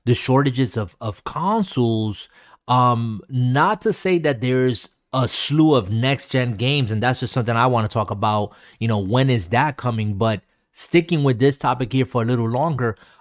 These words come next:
um, I'm ready, to be honest, I'm ready for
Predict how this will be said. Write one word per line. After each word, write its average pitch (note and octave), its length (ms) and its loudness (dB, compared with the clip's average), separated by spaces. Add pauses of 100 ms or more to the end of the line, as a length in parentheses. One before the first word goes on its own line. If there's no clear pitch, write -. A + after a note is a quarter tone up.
(120)
um, A2+ 560 2 (720)
I'm F#3 320 4
ready, E3 360 4
to B2+ 140 -2
be C#3 140 2
honest, C#3+ 440 2 (140)
I'm E3+ 300 2
ready D#3 280 2
for B2+ 680 2